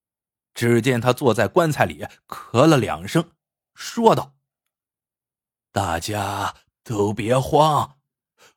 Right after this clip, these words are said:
我不是鬼，我又活过来了。之前是牛头马面抓错人了，现在才把我放回来。”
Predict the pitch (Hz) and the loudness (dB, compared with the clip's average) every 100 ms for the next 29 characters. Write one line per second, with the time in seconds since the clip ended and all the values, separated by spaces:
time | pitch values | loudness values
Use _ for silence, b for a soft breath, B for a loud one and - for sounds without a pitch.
0 | _ _ 92 90 90 95 120 170 - 131 | _ _ -10 -8 -10 -12 2 2 2 -2
1 | - 95 87 104 165 139 - _ _ _ | -2 -2 -2 -6 -4 -6 -10 _ _ _
2 | _ _ 220 175 165 214 196 - - 165 | _ _ -4 -2 0 0 -2 -4 -4 2
3 | 208 220 202 160 139 156 180 165 131 - | 4 6 4 4 -2 -4 -6 -4 -6 -6
4 | - _ _ _ _ _ _ _ _ _ | -14 _ _ _ _ _ _ _ _ _
5 | _ - 123 107 110 113 101 98 117 117 | _ -14 -6 -4 -4 -4 -2 0 0 -2
6 | 104 - _ _ b - - - 113 104 | -6 -10 _ _ b -16 -14 -6 -4 -2
7 | 110 127 147 - 143 151 95 87 113 156 | -2 -2 -4 -4 -4 -2 -2 -4 -2 -2
8 | 123 135 190 165 160 - 135 120 110 117 | -4 -6 -2 -2 -2 -2 -2 0 -2 -4
9 | 262 220 117 - - _ _ b _ - | -2 -2 -2 -8 -14 _ _ b _ -16
10 | - 247 190 165 180 220 175 - 156 165 | -4 2 2 0 -2 -4 -4 -4 0 2
11 | 160 165 127 127 - - 139 135 123 143 | 0 -4 -4 -6 0 2 2 -2 -4 -2
12 | 160 143 123 - | -2 -2 -4 -8